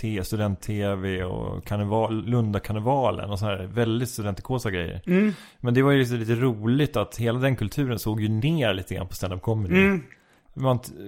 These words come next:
Speaker 1: och det är
Speaker 2: Jo,
Speaker 1: så
Speaker 2: det var ju, ansågs ju vara väldigt töntigt. Jag tyckte nog,
Speaker 1: Mm.
Speaker 2: alltså, så här, jag tyckte s-, till och med, när, till och med som barn så tyckte jag Slängd i brunnen var lite töntigt.
Speaker 1: Mm.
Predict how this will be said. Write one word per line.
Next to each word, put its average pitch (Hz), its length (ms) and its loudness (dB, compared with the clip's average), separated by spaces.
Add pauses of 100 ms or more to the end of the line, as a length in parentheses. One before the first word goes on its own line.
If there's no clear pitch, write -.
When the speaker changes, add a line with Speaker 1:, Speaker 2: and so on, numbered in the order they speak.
(460)
Speaker 1:
och 127 100 0
det 135 80 4
är 143 60 6
Speaker 2:
Jo, 175 80 8
Speaker 1:
så - 60 6
Speaker 2:
det 196 60 8
var 156 300 10
ju, 165 80 6
ansågs 156 560 4
ju 190 40 4
vara 190 160 8
väldigt 143 280 4
töntigt. 135 560 2
Jag 143 160 6
tyckte 170 280 0
nog, 127 260 4
Speaker 1:
Mm. 98 80 -8 (320)
Speaker 2:
alltså, 131 240 0
så 143 140 4
här, 131 420 6
jag 139 240 8
tyckte 165 200 0
s-, - 380 0
till 127 180 2
och 117 60 4
med, 117 240 4 (100)
när, 127 340 2
till 147 160 4
och 139 60 6
med 143 140 8
som 131 180 4
barn 113 420 6
så 135 160 -2
tyckte 135 220 0
jag 113 80 4
Slängd 120 300 2
i 120 40 4
brunnen 117 320 4
var 135 120 8
lite 113 180 0
töntigt. 147 680 2
Speaker 1:
Mm. 104 120 -4